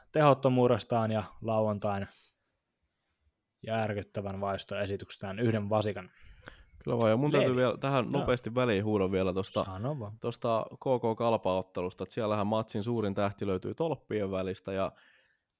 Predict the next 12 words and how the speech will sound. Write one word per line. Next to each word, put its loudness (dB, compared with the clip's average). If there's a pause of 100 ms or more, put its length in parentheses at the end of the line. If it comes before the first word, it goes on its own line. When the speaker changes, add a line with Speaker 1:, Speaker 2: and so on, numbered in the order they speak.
(160)
Speaker 2:
tällä 2
niinku -2
puolentoista 2
vuoden 0 (380)
takainen, 2
äh, 0 (680)
oikein 2
niinku 0
liigatason 4
kometta 0
on 0
pikkuhiljaa -2